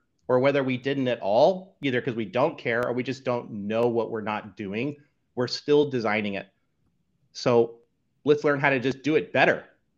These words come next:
Let's learn how to put intention behind the choices and, and start to think about these things, the non-technical parts of the solution here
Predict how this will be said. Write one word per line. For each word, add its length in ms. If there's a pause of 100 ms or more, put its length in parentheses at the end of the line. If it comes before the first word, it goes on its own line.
Let's 220
learn 180
how 140
to 80
put 240
intention 800 (360)
behind 360
the 40
choices 680 (120)
and, 220
and 140
start 240
to 80
think 340
about 300
these 220
things, 360
the 120
non-technical 1000
parts 320
of 80
the 100
solution 560
here 400